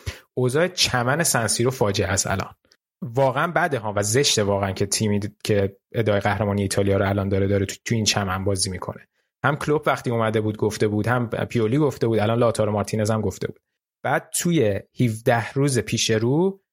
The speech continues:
شش تا بازی قراره، شش تا یا هفت تا بازی قراره توی سنسیرو برگزار بشه. بازی‌های خونگی اینتر و میلان، یه دونه هم که سوپرکاپ چهارشنبه است. خب ببین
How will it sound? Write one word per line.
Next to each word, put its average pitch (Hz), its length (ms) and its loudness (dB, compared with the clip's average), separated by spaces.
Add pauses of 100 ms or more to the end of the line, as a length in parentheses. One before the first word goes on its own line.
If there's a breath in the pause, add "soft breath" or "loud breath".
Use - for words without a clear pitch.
(320)
شش - 680 0
تا 147 120 2
بازی 113 280 0
قراره، 98 440 0
شش - 260 -2
تا 185 100 2
یا 139 80 2
هفت 160 260 -4
تا 143 60 0
بازی 117 220 2
قراره 101 260 0
توی 101 140 -4
سنسیرو 101 400 -2
برگزار 95 440 -2
بشه. - 280 -8
بازی‌های 120 560 0
خونگی 117 480 0
اینتر 117 340 0
و 113 60 2
میلان، 123 280 0
یه 180 60 2
دونه 165 160 0
هم 120 60 0
که - 100 -2
سوپرکاپ 120 480 0
چهارشنبه 98 540 -4
است. - 280 -12 (420)
خب 143 120 0
ببین 220 360 -2